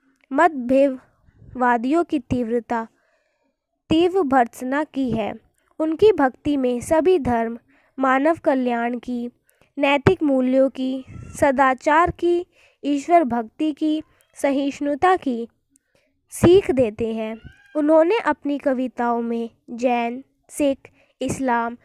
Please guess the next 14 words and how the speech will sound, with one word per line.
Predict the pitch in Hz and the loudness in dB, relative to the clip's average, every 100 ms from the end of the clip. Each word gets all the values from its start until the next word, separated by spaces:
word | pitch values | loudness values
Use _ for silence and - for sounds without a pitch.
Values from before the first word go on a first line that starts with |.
| _ _ | _ _
आदि | 247 247 254 403 | -2 0 4 4
धर्मों | 320 269 254 240 | 4 0 0 -4
का | 233 233 | -4 -6
महत्व | 247 247 262 - 311 | -4 -4 -4 -6 -6
स्वीकार | 277 247 - 247 277 | -4 -6 -2 -2 -2
किया | - 226 214 | -6 -6 -4
है। | 220 220 226 _ _ _ - | -6 -8 -12 _ _ _ 0
वस्तुतः | 254 240 262 254 254 254 254 _ _ - | 0 0 -4 -2 -2 -2 -4 _ _ -2
उनकी | 320 302 415 | -2 2 2
दृष्टि | 392 285 254 - - 247 240 _ _ | 2 0 -4 -4 -8 -8 -10 _ _
समाज | - 285 269 269 339 - | -2 0 0 0 0 -2
की | - 285 | -4 -4
संपूर्ण | - 254 247 - 294 339 | -2 -4 -4 -4 -2 -2
उन्नति, | - 233 233 233 - 254 | -4 -4 -4 -6 -6 -6